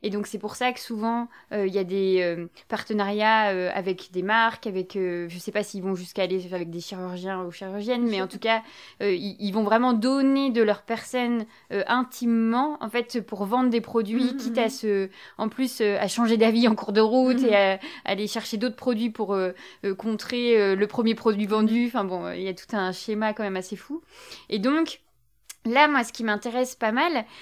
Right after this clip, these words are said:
Speaker 1: c'est de me rendre compte qu'on est à un discours, on parlait d'ambiguïté, mais ça continue vraiment jusqu'au bout, de dire, bah oui, ben, regardez, ce sont des femmes, euh, autonomes,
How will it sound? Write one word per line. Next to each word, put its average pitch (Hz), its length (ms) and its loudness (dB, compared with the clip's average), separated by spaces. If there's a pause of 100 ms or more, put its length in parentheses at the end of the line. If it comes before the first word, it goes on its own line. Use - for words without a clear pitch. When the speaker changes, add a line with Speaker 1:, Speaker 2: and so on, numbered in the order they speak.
(140)
Speaker 1:
c'est - 140 -6
de 208 100 0
me 233 100 2
rendre 254 380 2
compte 320 460 -4 (100)
qu'on 233 380 0
est 311 360 0
à 196 200 -4
un 208 140 2
discours, 294 880 0
on 202 80 -6
parlait 226 260 0
d'ambiguïté, 226 720 -2
mais 240 140 0
ça 208 160 -4
continue 247 480 0
vraiment 240 260 0
jusqu'au 233 360 -6
bout, 294 220 -2 (320)
de 240 120 -2
dire, 269 420 0
bah 180 160 -4
oui, 311 200 -2
ben, 190 360 -2
regardez, 240 440 0
ce 254 80 -10
sont 226 100 -4
des 208 160 0
femmes, 247 360 2
euh, 185 420 -2
autonomes, 254 600 -2